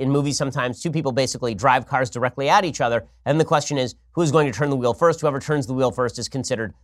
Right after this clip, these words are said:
the chicken and loses the game. Well, the way that you win that game, if you are that interested in winning, is you take a brick, you put it on the accelerator, and then you move over into the passenger seat,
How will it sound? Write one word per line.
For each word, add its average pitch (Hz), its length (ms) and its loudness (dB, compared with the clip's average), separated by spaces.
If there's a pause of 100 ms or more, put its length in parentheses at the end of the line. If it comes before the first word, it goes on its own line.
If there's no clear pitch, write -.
the 120 140 -2
chicken 107 400 -2
and 127 180 -4
loses 113 300 0
the 131 60 -8
game. 131 320 2 (200)
Well, 147 200 4
the 147 100 -4
way 160 360 4
that 135 140 -6
you 131 80 -4
win 202 200 4
that 143 200 0
game, 92 280 -6 (240)
if 113 100 -10
you 127 320 -4
are 107 220 2
that 127 160 4
interested 139 340 -2
in 139 60 -2
winning, 156 320 0 (160)
is 139 160 -2
you 139 60 -4
take 196 200 -2
a 202 80 2
brick, 135 340 -2 (360)
you 135 80 -4
put 196 160 4
it 196 60 0
on 180 120 6
the 160 80 2
accelerator, 135 560 2
and 120 120 0
then 143 80 4
you 143 60 4
move 147 140 2
over 135 180 4
into 135 100 -2
the 120 60 -6
passenger 101 440 -6
seat, - 200 -14